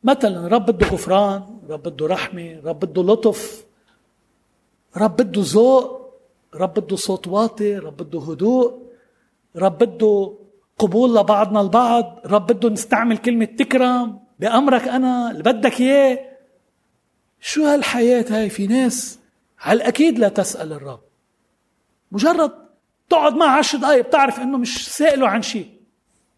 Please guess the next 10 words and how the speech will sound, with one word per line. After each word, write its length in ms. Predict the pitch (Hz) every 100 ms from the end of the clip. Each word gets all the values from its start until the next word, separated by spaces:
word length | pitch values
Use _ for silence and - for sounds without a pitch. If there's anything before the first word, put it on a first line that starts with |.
| _ _ _ _ _
بدون 220 | - 359 359
قصده، 500 | 349 226 185 202 -
عن 240 | 196 214
نية 220 | 254 311 294
طيبة. 460 | 294 302 214 156 - _ _ _ _ _ _ _ _ _ _ _ -
رب 180 | 208
بده 240 | 214 156 135
كتير 360 | - 214 196
إشياء 280 | 170 - -
أحلى، 280 | - - 135